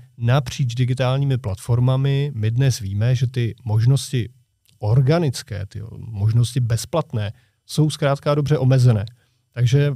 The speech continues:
pracovat s placenými kanály v digitalu je pro P R podle mě dneska už jako přirozeností a nutností, které se nevyhne. A myslím si, že bychom se na to neměli dívat jako skrze prsty,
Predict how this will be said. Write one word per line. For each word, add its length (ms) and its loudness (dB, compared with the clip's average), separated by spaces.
pracovat 500 -4
s 60 -12
placenými 580 0
kanály 560 -2
v 80 -14
digitalu 600 -6
je 300 0
pro 140 -4
P 300 -4
R 240 -2
podle 240 -2
mě 180 2
dneska 400 -6
už 220 -10
jako 360 -6
přirozeností 880 -2
a 60 -4
nutností, 680 -4
které 320 0
se 160 2
nevyhne. 540 0
A 100 0
myslím 300 2
si, 120 0
že 80 4
bychom 280 -2
se 120 -4
na 80 0
to 120 -2
neměli 360 2
dívat 280 0
jako 200 -4
skrze 540 0
prsty, 580 -4